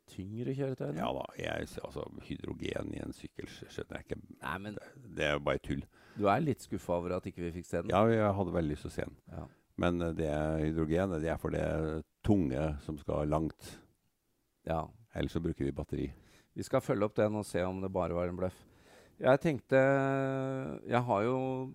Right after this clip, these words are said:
Speaker 1: posen full her av spennende ting også, som jeg kunne dratt ut, men jeg tror ikke vi skal gjøre det nå, for at nå nærmer vi oss halvtimen her.
Speaker 2: Ja.
Speaker 1: Vi får komme tilbake til det. Jeg, ehm, vi får samle bildene våre og inntrykkene, og så lager vi en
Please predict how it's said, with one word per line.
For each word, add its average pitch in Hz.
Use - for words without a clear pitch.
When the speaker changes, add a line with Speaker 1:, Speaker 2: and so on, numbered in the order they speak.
Speaker 1:
posen 120
full 104
her 110
av 110
spennende 101
ting 107
også, 107
som 120
jeg 110
kunne 110
dratt 104
ut, 113
men 117
jeg 113
tror 120
ikke 104
vi 98
skal 101
gjøre 85
det 87
nå, 104
for 135
at 104
nå 95
nærmer 92
vi 82
oss 90
halvtimen 87
her. 185
Speaker 2:
Ja. 78
Speaker 1:
Vi 113
får 113
komme 92
tilbake 90
til 85
det. 117
Jeg, 107
ehm, 104
vi 107
får 120
samle 95
bildene 90
våre 92
og -
inntrykkene, 90
og 107
så 113
lager 85
vi 92
en 92